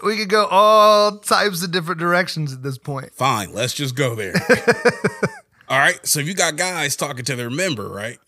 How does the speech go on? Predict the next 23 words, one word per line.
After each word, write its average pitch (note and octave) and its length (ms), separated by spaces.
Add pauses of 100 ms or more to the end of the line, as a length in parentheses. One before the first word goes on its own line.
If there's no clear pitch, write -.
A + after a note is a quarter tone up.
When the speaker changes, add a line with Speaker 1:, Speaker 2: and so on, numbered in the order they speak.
Speaker 1:
All D3 100
right. D3+ 300 (1000)
Speaker 2:
There, D#3 400
there C#3+ 200
are A#2 40
peop-, G3 480
it, C#3 220
it's C3+ 180
funny D3 760 (260)
and B2+ 260 (240)
kind G2+ 180
of A#2 220
interesting A#2+ 760 (680)
for C#3+ 240
people C3+ 520
to, A2 920 (1200)
most G3 200
of C#3+ 60
the - 40
times C3+ 200
this A#2+ 100
is A2+ 60
depicted, C3 640